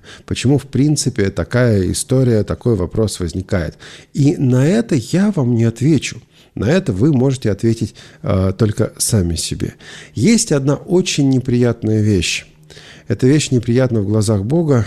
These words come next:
эта вещь неприятна и в глазах христиан также. Это разделение на церкви, разделение на общины.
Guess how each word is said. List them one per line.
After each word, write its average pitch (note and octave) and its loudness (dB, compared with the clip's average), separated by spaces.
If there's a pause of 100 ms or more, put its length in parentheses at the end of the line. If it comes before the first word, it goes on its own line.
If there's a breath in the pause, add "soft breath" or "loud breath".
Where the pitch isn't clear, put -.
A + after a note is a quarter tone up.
(100)
эта A2 -6
вещь A2+ 0
неприятна G#2 0
и A2+ 0
в G2 -4
глазах G2+ 0
христиан G2+ 0
также. G2+ -2 (420 loud breath)
Это C#3 0
разделение A#2+ 2
на G2+ 0
церкви, E2+ -2
разделение G2+ -2
на G2+ 2
общины. F#2 -4